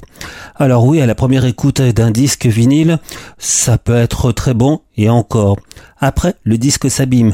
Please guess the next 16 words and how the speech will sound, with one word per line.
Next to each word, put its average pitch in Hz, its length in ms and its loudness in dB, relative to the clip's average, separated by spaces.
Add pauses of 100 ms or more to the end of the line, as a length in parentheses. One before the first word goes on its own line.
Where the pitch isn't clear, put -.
(160)
et 110 80 2
la 104 100 4
qualité 104 340 0
se 131 140 -2
perd. 107 400 0 (520)
Le 135 140 0
son 180 220 0
serait 165 280 -2
plus - 180 -2
rond 160 260 2
et 185 60 0
plus 165 220 -2
agréable 160 340 0
avec 160 240 -2
un 165 100 0
vinyle. 180 440 2